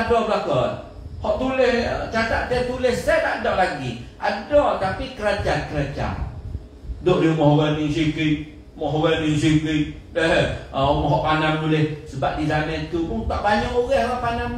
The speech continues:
tulis. Hak panam tulis. Zaid bin Sabit, Muawiyah, ah, berapa orang sahaja yang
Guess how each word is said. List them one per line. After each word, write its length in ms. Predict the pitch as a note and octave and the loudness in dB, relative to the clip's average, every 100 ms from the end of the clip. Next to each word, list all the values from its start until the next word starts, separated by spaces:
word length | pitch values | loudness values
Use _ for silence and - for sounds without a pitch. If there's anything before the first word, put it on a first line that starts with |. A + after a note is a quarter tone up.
| C4 | -6
tulis. 260 | C4+ - - - | -4 -4 -4 -8
Hak 120 | - - | -6 -2
panam 340 | A3+ A#3 G3 F3+ | 0 2 2 2
tulis. 300 | G#3+ G3+ - - | 0 0 0 -2
Zaid 400 | - D#3+ - D#3 | -2 -2 -2 -4
bin 80 | D3+ | -4
Sabit, 640 | D3 D#3 D#3 D#3 D#3+ D3+ | -2 2 2 2 -2 -2
Muawiyah, 960 | D3+ C#3+ D#3 D#3 D#3 D#3+ D#3+ D#3+ D#3 D#3 - - - - | -2 -2 0 0 0 0 0 0 0 -4 -8 -12 -10 -6
ah, 400 | B2 B2+ C3 C3 | -4 -4 -4 0
berapa 220 | G#3+ A3+ | 2 4
orang 320 | B3+ B3+ B3 | 2 4 2
sahaja 640 | A#3 A3 A3 C4+ C#4 - - - | 2 0 0 0 -2 -4 -8 -8
yang 240 | G3 G#3+ | -4 -2